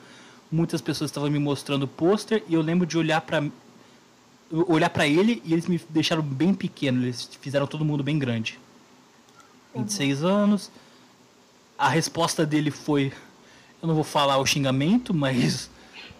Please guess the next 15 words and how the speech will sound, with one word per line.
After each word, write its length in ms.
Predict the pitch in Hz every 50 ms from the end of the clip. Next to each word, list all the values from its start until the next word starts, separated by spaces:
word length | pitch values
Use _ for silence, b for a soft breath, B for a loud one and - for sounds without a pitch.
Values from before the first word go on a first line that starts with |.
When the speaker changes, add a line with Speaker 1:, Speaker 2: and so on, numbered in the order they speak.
| - -
Speaker 1:
seus 580 | - - - - 170 160 156 151 143 135 - - - -
racistas 640 | - 120 147 139 - - 151 139 - - 147 139 143
idiotas, 680 | 143 135 147 170 190 226 247 247 - 254 240 220 - - - - - -
vocês 340 | 151 151 151 - 170 156
estão 220 | - - - 165 170
operando 720 | 156 - - 165 151 151 156 175 196 208 185 196 196 196 196 B B B B B B B - - _ _ _ - _
só 480 | - - - - - 185 208 220 - - - - - -
zero 380 | 151 135 135 170 202 226 240 226
ponto 360 | - - 185 196 190 - 185
um 80 | 196
por 160 | 214 - 202 190
cento 220 | - 175 165 -
do 120 | 170 160 160
seu 160 | - - 160
cérebro. 580 | - - - 170 143 127 120 117 117 117 117